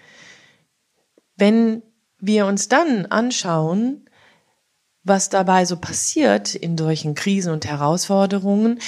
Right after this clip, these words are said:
da müssen wir beide zugeben, ich denke, das geht dir genauso wie mir, dass du und ich dabei Fehler machen. Wir verschreiben uns sozusagen. Wir schreiben manchmal auch Dinge auf, die wir irgendwie, wenn wir länger drüber nachgedacht hätten, vielleicht auch ein bisschen anders formuliert hätten.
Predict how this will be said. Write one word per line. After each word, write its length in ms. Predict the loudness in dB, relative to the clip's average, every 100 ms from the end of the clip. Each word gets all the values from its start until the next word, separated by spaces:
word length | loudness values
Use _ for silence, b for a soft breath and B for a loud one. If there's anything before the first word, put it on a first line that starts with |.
| B -2
da 100 | 2
müssen 360 | 4 2 0
wir 240 | 2 0 2
beide 280 | 2 2 0
zugeben, 500 | -4 -4 0 2 2
ich 140 | 0
denke, 260 | 0 -2 0
das 180 | -4 -2
geht 180 | -2 0
dir 120 | 0
genauso 440 | 2 2 0 -2
wie 100 | -4
mir, 340 | 0 2 2 0 B B B _
dass 260 | -2 -2 -2
du 180 | 0 0
und 140 | 0
ich 120 | -2
dabei 280 | 0 2 0
Fehler 320 | 2 0 0
machen. 580 | -6 -14 -14 -14 -16 -20 _ _ _ _ _
Wir 140 | -4
verschreiben 680 | -2 0 0 2 0 0 -2
uns 220 | -2 -4
sozusagen. 920 | -4 -6 -8 -6 -4 -4 -6 -10 -14 _ _ _ _ _ _ _ _ _ _ _ _ -20 B B B B -2
Wir 340 | 2 4 2 B B -8
schreiben 400 | 0 2 4 2
manchmal 420 | 0 0 2 2
auch 120 | 2
Dinge 360 | 0 0 0 2
auf, 280 | 2 2
die 160 | -2 0
wir 100 | 2
irgendwie, 540 | 2 0 -2 0 0
wenn 180 | 0 0
wir 160 | 0 0
länger 300 | 0 2 0
drüber 220 | 0 2
nachgedacht 640 | 2 2 0 0 0 0
hätten, 240 | -6 -6 -8
vielleicht 300 | -4 -6 -2
auch 60 |
ein 80 | -2
bisschen 240 | 0 0 2
anders 460 | 2 4 2 -2
formuliert 560 | -4 -2 0 2 0 -2
hätten. 320 | -12 -14